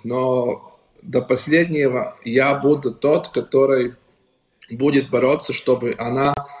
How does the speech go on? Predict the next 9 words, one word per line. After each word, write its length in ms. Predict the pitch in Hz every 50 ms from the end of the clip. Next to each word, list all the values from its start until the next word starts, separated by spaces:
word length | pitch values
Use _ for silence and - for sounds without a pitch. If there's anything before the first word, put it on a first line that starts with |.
| - _ -
не 180 | 123 120 131
получилась. 760 | 131 - 131 127 123 117 - - - 107 107 95 - - - -
Или 240 | - 139 139 139 139
если 260 | 139 147 139 - 139
получилась, 720 | - - 135 139 131 135 - - 170 175 180 175 165 -
тогда 440 | - - 120 123 123 131 143 151 151
чтобы 400 | - - - 131 123 127 127 123
они 200 | 127 139 143 139
поскорее 800 | - - 120 - - - 127 117 127 135 139 143 143 135 -